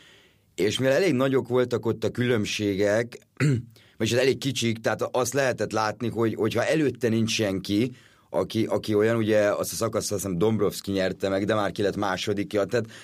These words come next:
nem nagyon voltak előtte olyan emberek, akik, akik veszélyesek lettek volna rá. Így a mezőny pedig azért jóval hátrébb jött, és ugye addig nem voltak az időfutam miatt nagy különbségek, tehát, tehát ott reális volt.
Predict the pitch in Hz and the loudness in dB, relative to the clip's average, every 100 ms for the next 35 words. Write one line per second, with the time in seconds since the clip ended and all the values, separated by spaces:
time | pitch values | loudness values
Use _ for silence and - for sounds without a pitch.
0 | - - 151 151 135 127 127 127 120 120 | -12 -2 0 2 2 0 0 0 2 0
1 | 120 113 107 101 95 98 107 101 - 95 | 2 0 0 0 0 -2 -2 -4 -4 -4
2 | 107 110 - 104 95 101 101 92 90 87 | -2 -2 0 0 0 0 -2 -2 -4 0
3 | 104 101 92 82 90 135 - - - - | 0 0 0 0 -2 -4 -10 -20 -20 -20
4 | _ 92 113 113 - 113 156 175 170 156 | _ 0 0 0 0 0 2 0 0 0
5 | 160 151 160 185 139 117 120 113 127 117 | 2 2 4 4 4 2 0 0 2 2
6 | 123 127 110 135 123 123 123 120 127 139 | 0 0 -2 0 2 2 2 0 0 0
7 | 117 107 98 104 107 110 110 104 101 104 | 2 2 2 -2 -2 -2 -2 -2 -4 0
8 | 101 104 95 110 104 107 - 110 110 113 | 0 -2 -4 -2 0 0 0 2 0 0
9 | 104 101 92 113 123 131 127 101 98 98 | 0 0 -2 -4 -2 0 2 0 -2 0
10 | 120 117 | 0 0